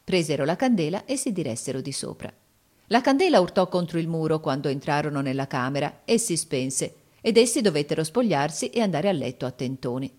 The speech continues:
Ma invece di entrare in due letti separati, come credevano, s'arrampicarono senza saperlo sullo stesso letto, il padre di Giorgio con la testa a capo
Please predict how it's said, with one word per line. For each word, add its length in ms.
Ma 240
invece 400
di 80
entrare 340
in 80
due 180
letti 280
separati, 760
come 300
credevano, 640
s'arrampicarono 960
senza 320
saperlo 640
sullo 300
stesso 340
letto, 380
il 160
padre 340
di 100
Giorgio 500
con 160
la 80
testa 320
a 60
capo 460